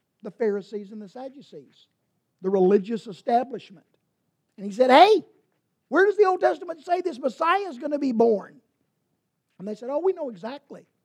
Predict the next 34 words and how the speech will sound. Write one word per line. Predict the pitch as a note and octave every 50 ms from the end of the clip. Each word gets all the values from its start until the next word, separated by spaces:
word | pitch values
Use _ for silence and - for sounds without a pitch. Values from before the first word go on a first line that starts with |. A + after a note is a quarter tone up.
| _ _ -
They | -
didn't | - G4+ G4+
have | F#4+ F#4
to | -
go | D4 D#4+
look | G#3 E3+ E3 F3+ G#3 G#3 _ -
it | G3 G3
up. | F#3+ G3+ A#3 B3+ C4 -
They | - G3+ A3
didn't | B3 A#3+
have | B3 A#3+ -
to |
go, | B3+ C4+ C4
"Oh, | D#4+ F#4+ G4+ D#4 C4+ C#4+
let | D4 E4+
me | G4
go | G4 G#4+ G4
check | - - F#4 C#4+ D#4
my | C#4+
concordance. | - A#3+ B3 A3+ - E4 D#4+ D#4+ B3 F#3+ E3+
Let | - C#4
me | E4 D#4+
go | E4 D#4+
Google | C#4+ B3 D4 D#4+ D#4+ D#4 C#4
it | A#3 -
real | A#3+ A#3 G#3+
quick." | A3 - B3 G3+ F#3+ _ _ _ - - - -
No, | G#3+ C4+
no, | E4 G4
no. | A4 G4 C#4+ B3 A#3+ B3+ - _ _ _
They | - C#4 F4
knew | G4 G4+ G4+ F#4+
exactly | F4 D4 A#3+ G#3 F#3 F3+ F#3 F#3+ C4+ E4 F4+ G4 G#4 G#4 - - G#4 D#4 C4
where. | B3+ A#3 G#3+ F#3+ F3 D#3+ D3 -